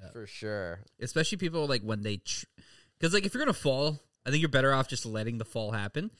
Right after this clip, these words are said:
Speaker 1: It's the people who, like, overcorrect, and I feel like it
Speaker 2: Oh,
Speaker 1: leads
Speaker 2: yeah.
Speaker 1: you to, like, a second fall.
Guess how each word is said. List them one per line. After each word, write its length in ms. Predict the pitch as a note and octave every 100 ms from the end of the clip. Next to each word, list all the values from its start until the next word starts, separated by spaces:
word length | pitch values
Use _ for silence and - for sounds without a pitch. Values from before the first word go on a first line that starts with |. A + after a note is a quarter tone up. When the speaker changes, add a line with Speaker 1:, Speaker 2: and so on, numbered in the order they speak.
| _ _ _
Speaker 1:
It's 200 | D#3+ -
the 80 | D#3+
people 260 | D#3+ E3
who, 80 | D#3+
like, 240 | D3+ B2+ A2
overcorrect, 720 | C3 C3 D#3+ E3 D#3+ D#3+ -
and 80 | B2+
I 80 |
feel 160 | A#2+ B2+
like 160 | B2+ B2
it 60 |
Speaker 2:
Oh, 60 | B2
Speaker 1:
leads 300 | B2+ B2+ B2
Speaker 2:
yeah. 80 | A#2+
Speaker 1:
you 40 |
to, 140 | A#2+ B2
like, 180 | A2 G2+
a 60 |
second 400 | - A2 - D3
fall. 360 | - D#3+ F3 -